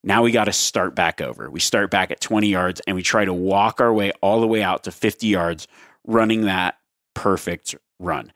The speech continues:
Sometimes that can take, you'll, I mean, you might run it in your first cha-, try, and that's what you want. You wanna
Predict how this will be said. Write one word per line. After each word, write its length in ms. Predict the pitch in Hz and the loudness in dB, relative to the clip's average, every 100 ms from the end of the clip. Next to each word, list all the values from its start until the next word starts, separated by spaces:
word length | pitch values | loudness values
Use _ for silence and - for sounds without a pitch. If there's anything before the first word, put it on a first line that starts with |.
| _ - - | _ -20 -4
Sometimes 540 | - 147 156 127 107 | 2 2 2 0 2
that 180 | 120 127 | 0 0
can 140 | 123 | -2
take, 340 | 107 113 101 - _ _ | 0 2 0 -4 _ _
you'll, 180 | - 120 - _ | 0 0 0 _
I 100 | 95 | -2
mean, 180 | 92 92 | 0 0
you 80 | 98 | 0
might 140 | 113 | 2
run 200 | 98 110 | 2 2
it 160 | 113 - | 0 -2
in 60 | 98 | -4
your 100 | 98 | -2
first 300 | - 117 - | 0 0 0
cha-, 240 | 135 - | -2 -2
try, 280 | - 110 110 | 0 2 2
and 200 | - 107 | 0 -2
that's 180 | 107 107 | -2 -2
what 160 | 101 | -4
you 80 | 92 | -4
want. 220 | 90 85 | -4 -4
You 80 | 107 | 0
wanna 300 | 120 135 127 | 2 2 -2